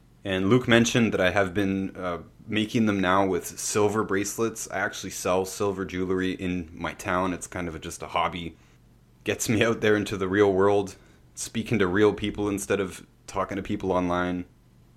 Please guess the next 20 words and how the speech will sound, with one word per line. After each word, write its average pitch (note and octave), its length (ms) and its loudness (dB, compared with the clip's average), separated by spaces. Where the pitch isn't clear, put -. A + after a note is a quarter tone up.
And D#3+ 160 2
it's A2 140 -2
just A#2+ 240 0
nice F#2 300 -2
to - 100 -12
do F2+ 140 -4
a F2+ 40 -8
simple A2+ 440 0
transaction. F#2 800 -4
"Hey, A#2 120 -6
you G#2 180 -2
like G#2 260 -4
this G#2+ 180 -8
bracelet, G#2+ 580 -8
this - 220 -10
necklace, G2 480 -8
this - 240 -12
pendant, G#2+ 540 -6
this E2 200 -10
ring? A2 480 -4